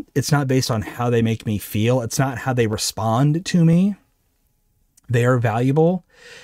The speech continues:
They deserve my love. They deserve my time, my intention. They deserve me getting outside of myself and not being an extrovert, but being true to who I am, being the more reserved person I am,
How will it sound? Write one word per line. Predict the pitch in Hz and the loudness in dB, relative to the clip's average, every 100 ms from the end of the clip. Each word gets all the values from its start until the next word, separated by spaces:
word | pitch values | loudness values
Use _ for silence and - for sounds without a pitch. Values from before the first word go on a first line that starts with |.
| - - | -20 -2
They | 120 | 0
deserve | 113 127 139 | 2 2 4
my | 143 | 4
love. | 135 120 127 135 - | 2 2 2 0 0
They | - | -2
deserve | 113 110 117 120 | 0 2 2 2
my | 110 104 | 0 -2
time, | - - 123 123 127 135 _ _ | -2 -2 0 2 2 0 _ _
my | 120 | -4
intention. | 107 104 127 120 - 127 123 127 | -2 -2 -2 -2 0 0 0 0
They | 120 | 0
deserve | 113 127 135 | 2 2 2
me | 139 127 | 4 2
getting | 120 131 127 127 | 2 4 2 2
outside | 123 127 - - 113 117 | -4 -4 -6 -4 -2 0
of | 113 | 0
myself | 107 98 - 101 104 135 - _ _ _ _ _ - - - - | -2 -2 -4 -2 -4 -6 -12 _ _ _ _ _ -20 -20 -20 -4
and | 123 113 117 | 0 0 0
not | 143 202 | 0 0
being | 247 196 | 2 2
an | |
extrovert, | 156 160 - 113 92 67 - - _ _ _ _ _ _ _ _ | 2 -2 -2 -6 -6 -8 -12 -20 _ _ _ _ _ _ _ _
but | 151 123 - - - _ _ _ _ _ _ _ _ _ _ _ - | 0 0 -4 -16 -20 _ _ _ _ _ _ _ _ _ _ _ 2
being | 151 143 | 4 4
true | - 185 | 4 4
to | 160 | 4
who | 151 | 4
I | 127 | 2
am, | 113 104 82 101 | 0 -2 -4 0
being | 139 151 151 | 2 4 4
the | 139 131 127 | 4 4 4
more | 131 123 120 | 2 2 2
reserved | 113 127 117 - | 2 2 0 0
person | 123 110 120 | -2 -2 -2
I | 101 95 | -2 -2
am, | 87 85 98 127 | -4 -4 -4 -6